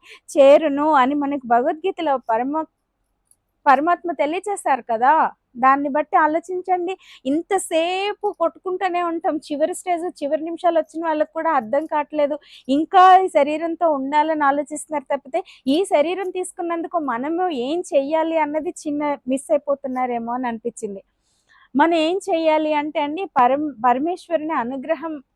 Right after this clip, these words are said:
కోసం పరితపించాలండి. దానికోసం మనం ఎలా ఉండాలి అంటే ఈర్ష్య, అసూయ, రాగద్వేషాలు వీటన్నింటికి అతీతంగా ఉండాలి.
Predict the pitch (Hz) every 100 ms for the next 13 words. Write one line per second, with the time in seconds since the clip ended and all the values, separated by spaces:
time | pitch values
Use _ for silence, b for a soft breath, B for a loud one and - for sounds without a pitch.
0 | _ 294 302 359 339 240 240 262 294 285
1 | 254 226 214 190 - B B 220 247 285
2 | 370 349 370 370 302 247 269 302 285 285
3 | 285 285 269 254 247 247 233 240 302 254
4 | 269 - 294 226 - 254 254 247 208 220
5 | 214 240 233 247 254 254 208 220 262 262
6 | 277 247 254 233 233 208 196 180